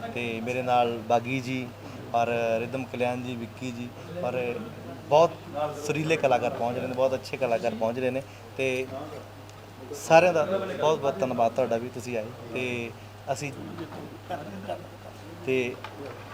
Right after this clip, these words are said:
ਜਿਵੇਂ ਅਸੀਂ ਪਹੁੰਚਣਾ ਹੈ ਤੇ ਸਾਰਿਆਂ ਨੂੰ ਤੁਹਾਡੇ ਮਾਧਿਅਮ ਰਾਹੀਂ ਅਪੀਲ ਕਰਦੇ ਹਾਂ ਕਿ ਤੁਸੀਂ ਵੀ ਜ਼ਰੂਰ ਪਹੁੰਚੋ ਛੇ ਤਰੀਕ ਨੂੰ,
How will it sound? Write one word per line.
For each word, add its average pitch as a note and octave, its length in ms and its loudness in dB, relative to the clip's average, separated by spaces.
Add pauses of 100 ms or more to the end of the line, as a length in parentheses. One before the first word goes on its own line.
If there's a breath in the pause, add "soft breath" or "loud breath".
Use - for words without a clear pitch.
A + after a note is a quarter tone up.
(120)
ਜਿਵੇਂ D3 180 2
ਅਸੀਂ D3+ 180 -4
ਪਹੁੰਚਣਾ D3+ 300 2
ਹੈ D3+ 100 4
ਤੇ D3 80 0
ਸਾਰਿਆਂ D3+ 300 6
ਨੂੰ D#3+ 260 0
ਤੁਹਾਡੇ C3 200 4
ਮਾਧਿਅਮ B2+ 340 -2
ਰਾਹੀਂ C3 220 0
ਅਪੀਲ C3 300 2
ਕਰਦੇ B2 240 0
ਹਾਂ C3 60 -2
ਕਿ C#3 80 -2
ਤੁਸੀਂ C#3 240 -4
ਵੀ C#3 80 -4
ਜ਼ਰੂਰ C3 320 -2
ਪਹੁੰਚੋ B2 220 -2
ਛੇ C3 220 -2
ਤਰੀਕ C3+ 260 2
ਨੂੰ, C#3+ 140 -2